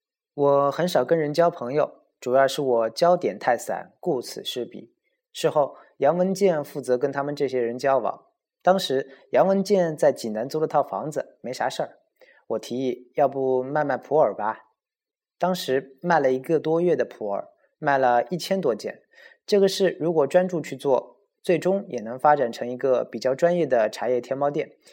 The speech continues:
因为茶叶品质非常好。这两年我一直都是喝的那个茶，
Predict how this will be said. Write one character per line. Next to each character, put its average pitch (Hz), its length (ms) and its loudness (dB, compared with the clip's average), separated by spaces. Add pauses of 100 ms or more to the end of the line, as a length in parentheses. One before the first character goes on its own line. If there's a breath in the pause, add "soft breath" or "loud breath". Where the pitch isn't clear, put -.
(220 loud breath)
因 196 120 -2
为 196 100 4
茶 151 200 2
叶 196 160 4
品 117 240 -10
质 151 180 0
非 196 180 0
常 143 160 -8
好。 - 240 -14 (340)
这 151 120 0
两 120 200 2
年 117 340 -4
我 120 100 -4
一 170 140 -4
直 143 160 -6
都 143 140 0
是 135 120 -4
喝 127 200 -4
的 117 100 -6
那 113 140 -8
个 104 60 -8
茶， - 360 -12